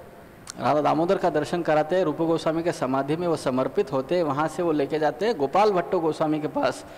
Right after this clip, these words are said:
और गोपाल भट्ट गोस्वामी के चरणों में समर्पित होते। बहुत विश्लेषण में, विस्तृत में वर्णन है, हमारे पास समय नहीं है, ये तो केवल प्रस्तावना ही चल रही है, अभी तक लीला भी चालू नहीं हुई। तो गोपाल भट्ट गोस्वामी राधा रमन के सामने उनको दीक्षा देते हैं।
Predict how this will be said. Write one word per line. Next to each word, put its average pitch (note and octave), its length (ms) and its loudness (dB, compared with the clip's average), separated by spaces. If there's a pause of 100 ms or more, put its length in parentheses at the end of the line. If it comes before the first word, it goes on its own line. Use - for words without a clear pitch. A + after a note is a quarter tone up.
(540)
और C3 140 2
गोपाल D#3 340 4
भट्ट G3+ 240 -2
गोस्वामी D#3+ 440 0
के F3 100 2
चरणों D#3+ 320 0
में E3+ 100 0
समर्पित D3+ 500 0
होते। D3+ 200 0
बहुत A3+ 480 0
विश्लेषण A3 600 0
में, A#3+ 300 2
विस्तृत A#3 440 0
में A3 80 2
वर्णन D#3 320 2
है, F3 120 2
हमारे D#3 240 2
पास D#3 160 -2
समय D3 280 -2
नहीं F3+ 220 0
है, C4 160 -2 (680)
ये C#3 80 2
तो D3 140 0
केवल E3 220 0
प्रस्तावना D#3 500 0
ही G3 80 0
चल C3 180 0
रही B2 100 0
है, B2+ 60 4
अभी C3 120 0
तक C#3+ 120 -4
लीला C3 280 -2
भी E3 100 0
चालू A#2+ 280 -4
नहीं A#2+ 180 -4
हुई। A2 140 -8 (1700)
तो E3 100 2
गोपाल G3+ 320 4
भट्ट A3 200 2
गोस्वामी A3 500 2 (400)
राधा F3+ 320 4
रमन A3+ 340 6
के D4 160 4
सामने A3 400 2
उनको A3 240 4
दीक्षा D3 320 0
देते A#2+ 260 0
हैं। - 100 -8